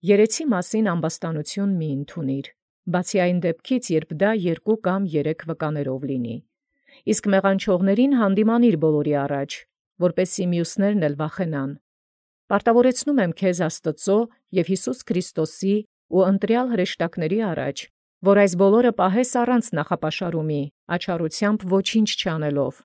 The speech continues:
Ձեռքերդ շտապով որևէ մեկի վրա մի դիր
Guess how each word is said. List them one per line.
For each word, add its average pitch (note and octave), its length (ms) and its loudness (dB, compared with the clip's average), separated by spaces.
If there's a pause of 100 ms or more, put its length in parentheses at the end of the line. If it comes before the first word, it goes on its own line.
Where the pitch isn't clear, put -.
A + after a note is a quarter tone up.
(520)
Ձեռքերդ A3 560 2
շտապով F#3 640 0
որևէ F3 380 0
մեկի D3+ 300 -4
վրա D#3 220 -2
մի E3 280 0
դիր D3+ 240 0